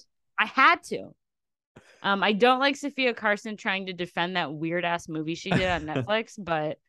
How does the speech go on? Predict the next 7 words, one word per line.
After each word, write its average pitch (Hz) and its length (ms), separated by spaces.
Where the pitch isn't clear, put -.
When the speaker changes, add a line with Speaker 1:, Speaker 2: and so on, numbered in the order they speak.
Speaker 1:
<laughs> - 100
Speaker 2:
um, 160 520
the 170 100
look 233 320
was, - 560
was 165 160
great. 196 320